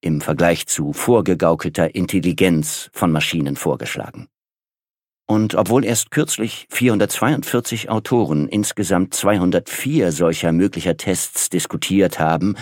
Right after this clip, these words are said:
glaube ich nicht, dass uns dies beim Verstehen von künstlicher Intelligenz weiterbringt,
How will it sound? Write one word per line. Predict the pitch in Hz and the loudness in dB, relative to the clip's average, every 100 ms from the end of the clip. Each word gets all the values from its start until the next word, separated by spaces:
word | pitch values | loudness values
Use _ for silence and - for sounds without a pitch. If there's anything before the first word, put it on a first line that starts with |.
| - - - - - | -14 -18 -20 -20 -6
glaube | - 107 98 | 2 4 4
ich | 104 | 0
nicht, | 131 156 - - - | 0 0 -2 -12 -6
dass | 110 95 | -4 -4
uns | - 110 - | -2 -2 -2
dies | 110 110 - | -2 -4 -2
beim | 104 98 | 0 0
Verstehen | - 95 - 110 123 117 | 0 -2 2 2 2 2
von | 117 101 | 0 -2
künstlicher | - 120 - 113 123 | 0 -4 -2 -6 -4
Intelligenz | 85 107 107 104 101 120 - | -2 -4 -4 -2 0 0 0
weiterbringt, | - - 64 - 76 71 - | -4 -2 -4 0 -2 -2 -8